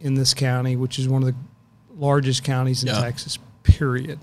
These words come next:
Speaker 2: Okay.
Speaker 1: Nobody does more than us. It's still pretty rare for a client to tell me,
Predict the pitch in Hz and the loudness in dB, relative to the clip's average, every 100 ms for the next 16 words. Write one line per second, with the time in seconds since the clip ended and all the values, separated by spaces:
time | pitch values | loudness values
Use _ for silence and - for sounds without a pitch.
0 | - - 110 135 147 139 135 131 131 131 | -14 -4 -2 0 0 2 2 0 0 0
1 | 127 123 123 - - - - - _ _ | 0 -2 -6 -8 -10 -12 -14 -20 _ _
2 | - - - _ _ _ _ _ _ _ | -20 -20 -20 _ _ _ _ _ _ _
3 | _ _ _ _ _ _ - 147 - - | _ _ _ _ _ _ -4 -2 2 4
4 | - - - 170 170 180 180 180 220 - | 4 0 -2 2 4 4 0 -2 -10 -18
5 | - - - 156 151 147 139 139 131 123 | -6 -6 -4 -2 0 2 2 2 0 -2
6 | - - - - _ _ 143 127 127 - | -6 -14 -18 -20 _ _ -4 -4 -4 -4
7 | 143 143 147 - - 131 131 131 127 123 | 0 0 -2 -8 -4 0 0 0 0 -2
8 | 123 | -6